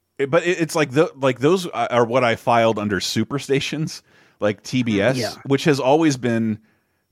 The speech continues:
Speaker 1: "We're going to fill this with sports and reruns of much more popular shows and maybe occasionally make our own show." They have not changed. T B S has not drifted even slightly. It is still Atlanta <laughs> Braves baseball and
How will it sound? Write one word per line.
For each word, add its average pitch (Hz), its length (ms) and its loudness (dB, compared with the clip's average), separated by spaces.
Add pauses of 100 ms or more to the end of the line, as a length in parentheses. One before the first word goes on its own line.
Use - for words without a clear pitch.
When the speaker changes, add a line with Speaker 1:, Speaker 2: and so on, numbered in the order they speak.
(200)
Speaker 1:
"We're 107 280 0
going 120 300 2
to 127 160 0
fill 117 300 2
this 117 260 -4
with 123 140 -2
sports 107 580 -2
and 120 180 0
reruns 110 440 -2
of 113 300 -2
much 101 340 -2
more 117 160 2
popular 101 440 0
shows 113 380 2
and 120 160 0
maybe 107 300 0
occasionally 101 400 -4
make 98 200 -2
our 104 140 0
own 135 120 0
show." 95 240 -2 (200)
They 208 120 -2
have 311 120 -2
not 294 160 0
changed. 262 480 -4
T 180 140 -2
B 185 160 0
S 180 140 2
has 156 140 0
not 151 180 -2
drifted 135 500 -2
even 135 240 -2
slightly. 92 480 -4 (260)
It 107 140 -6
is 117 120 -2
still 131 300 2
Atlanta 131 280 0
<laughs> - 20 -4
Braves 120 320 -2
baseball 120 760 0
and 104 380 -4